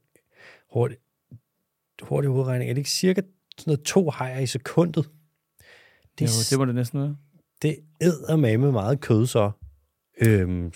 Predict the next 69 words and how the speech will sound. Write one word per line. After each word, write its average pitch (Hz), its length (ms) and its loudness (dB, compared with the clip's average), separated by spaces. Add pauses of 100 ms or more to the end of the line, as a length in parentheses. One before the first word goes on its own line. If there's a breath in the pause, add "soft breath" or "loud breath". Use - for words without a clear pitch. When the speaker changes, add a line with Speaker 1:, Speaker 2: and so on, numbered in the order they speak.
Speaker 1:
der 135 60 6
kan 170 80 4
man 139 80 4
jo 92 60 2
lige 120 120 4
så 151 60 2
godt 90 160 -4
bare - 100 -8
spise, 107 400 -4
det 147 100 -2
kan 131 100 2
man 110 120 2
sige. 120 280 -4
Speaker 2:
Men 143 140 -4
gennemsnitshajen 151 680 -2
er 117 40 -6
der - 80 -8
også - 300 -4
stor. 151 260 -2
Altså, 123 180 -2
det - 60 -14
er - 60 -2
jo - 40 -8
ikke, 147 100 -8
fordi 185 140 -2
der 165 80 0
er - 100 -2
kæmpe 180 300 -4
stor 147 220 -2
variation 127 520 -4
i 127 40 -2
deres 117 160 -2
størrelse, 131 400 -2
er 160 120 -2
der? 175 100 -4 (460)
Speaker 1:
Jo, 92 360 -8 (340)
nogle 107 180 -4
hajerne, 87 320 -6 (120)
de 104 140 -6
er 87 60 -10
rimelig 92 260 -4
små, 92 240 -6
og 90 100 -8
nogle 90 180 -6
af - 20 -6
dem 87 80 -8
bliver 90 140 -16
fucking - 600 -10
store. 95 240 -4
Speaker 2:
Hvor, 147 280 0
hvor, 139 200 -2
hvor 135 180 -4
små 151 320 -6
kan 143 120 -6
de 139 60 -6
blive, 143 280 -4 (100)
agtigt? 131 300 -6 (760)
Speaker 1:
De 104 80 0
mindste 120 360 2
hajer, 123 360 -2
de 117 180 -4
kan - 140 -14
godt 98 240 2
være 120 140 4
sådan 110 160 -4
noget 98 180 0
Speaker 2:
Okay, 151 160 4 (100)
lad 160 60 0
mig, 147 120 2